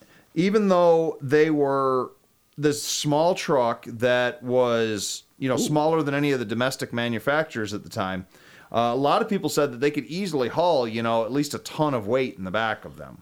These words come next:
Speaker 2: Well, yeah, I just found a nice lifted one with what looks like some thirty-fives or something.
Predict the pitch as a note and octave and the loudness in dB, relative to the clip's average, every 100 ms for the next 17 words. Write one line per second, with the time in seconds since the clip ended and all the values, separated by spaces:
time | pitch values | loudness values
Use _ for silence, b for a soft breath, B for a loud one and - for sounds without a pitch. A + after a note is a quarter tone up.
0 | - B2 C#3 A#2+ D#3+ D#3 C3 B2 C3+ B2 | -6 -2 0 -2 -4 -2 0 0 -2 -4
1 | C#3+ - A#2+ G#2 G#2 G#2 G#2+ _ - - | -4 -2 -4 -4 -4 -6 -10 _ -20 -14
2 | C3 - A#2+ B2 G2+ B2+ A#2+ G2+ A#2 C#3+ | -12 -8 -8 -8 -4 -2 -2 -4 -6 -4
3 | A#2+ A2+ - - | -4 -6 -6 0